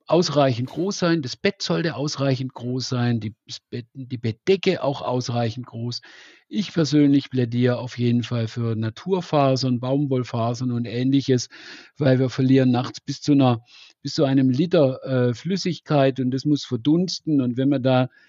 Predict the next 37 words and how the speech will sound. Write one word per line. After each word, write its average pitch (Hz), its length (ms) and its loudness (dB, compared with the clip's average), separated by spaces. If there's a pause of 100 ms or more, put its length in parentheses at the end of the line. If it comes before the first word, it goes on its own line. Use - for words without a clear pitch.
(160)
in 131 180 2
synthetischer, 147 1000 2 (400)
äh, 127 360 0
Wäsche 156 460 -4
liegen, 147 540 4
dann 135 360 2
wird 139 140 0
es 139 160 -6
nicht 143 220 0
so 127 100 -6
aufgenommen, 143 760 2
das 123 180 -4
wird 127 180 -10
nicht 139 180 -8
so 120 100 -8
abtransportiert, 143 1200 -2 (400)
das 127 180 -4
staut 139 520 0
auch 135 340 -6
eher 156 320 4
dann 131 220 2
Feuchtigkeit 135 760 -2
und 120 160 -2
Wärme. 131 460 2 (280)
Also 123 160 -4
wir 131 140 0
würden 147 260 6
uns 135 160 4
ja 117 120 -2
auch - 160 -8
nicht 131 200 0
in 127 380 2
Zellophanpapier 127 960 0
einwickeln 113 520 0
zum 110 180 -6
Schlafen, 104 480 -6
ne? 127 160 -6